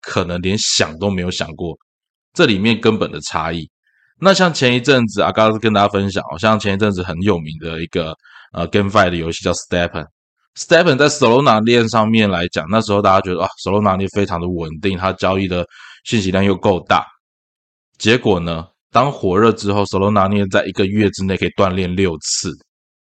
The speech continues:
哦，这在之前的所有的，呃，区块链上面，应用开讲上面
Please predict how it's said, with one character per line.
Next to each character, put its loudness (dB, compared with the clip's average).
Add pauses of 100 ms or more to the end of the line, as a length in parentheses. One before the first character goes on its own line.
(220)
哦， -8
这 -2
在 4
之 -2
前 0
的 2
所 2
有 4 (160)
的， -2 (520)
呃， 2 (560)
区 2
块 6
链 4
上 4
面， 2
应 2
用 4
开 2
讲 -2
上 -2
面 0